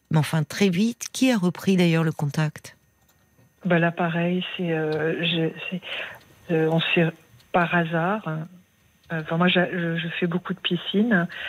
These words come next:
Speaker 2: et quand je, j'allais à la piscine, et il y a un parc à côté, il était en train de courir. Et donc, il m'a vu se, me garer, et la, le, deux jours avant, j'avais eu un accident de voiture, et il est venu me demander, euh, parce que le pare-choc arrière était, euh, cabossé, et voilà, et là, il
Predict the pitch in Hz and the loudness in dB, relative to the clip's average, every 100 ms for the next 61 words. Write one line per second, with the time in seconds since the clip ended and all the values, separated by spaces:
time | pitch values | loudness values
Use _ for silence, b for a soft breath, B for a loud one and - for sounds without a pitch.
0 | B B 180 165 - 165 160 156 160 165 | B B 2 2 0 0 0 0 2 4
1 | 180 196 170 165 170 160 - 196 220 190 | 4 2 0 -2 -6 -8 -2 0 4 4
2 | 165 156 156 - 175 - - 165 160 - | 2 2 0 2 0 0 -4 -6 -8 -2
3 | 190 214 214 170 170 175 165 - 160 175 | 0 2 2 0 0 0 -2 -2 -6 -6
4 | - 151 143 151 - B B B B 175 | -6 -4 -4 -8 -8 B B B B 2
5 | 170 165 - 165 165 160 180 175 - 175 | 4 2 2 2 4 2 -2 -2 -2 2
6 | 170 165 156 160 202 233 254 - 170 165 | 2 2 0 2 2 0 -2 -2 0 0
7 | 160 165 170 165 185 175 170 202 180 185 | 2 0 2 0 2 0 4 2 4 2
8 | 185 196 208 208 175 165 165 185 - 170 | 2 2 2 2 2 0 -2 -4 -6 -4
9 | 165 160 156 - 180 202 B B B - | -4 -4 -6 -6 -6 -6 B B B 2
10 | 185 165 165 180 196 180 170 165 160 170 | 4 4 2 2 2 2 2 0 0 2
11 | 202 190 160 156 - 151 - 160 - - | 2 0 -2 -6 -6 -8 -2 -2 0 0
12 | 170 - 151 151 165 175 160 - - 151 | -2 -2 -2 0 2 0 -2 -8 -8 -8
13 | 165 - 151 156 - - 190 214 B B | -6 -6 -6 -6 -6 0 0 0 B B
14 | B B B B - 175 160 147 156 156 | B B B B 0 2 4 2 0 0
15 | 165 170 | 0 0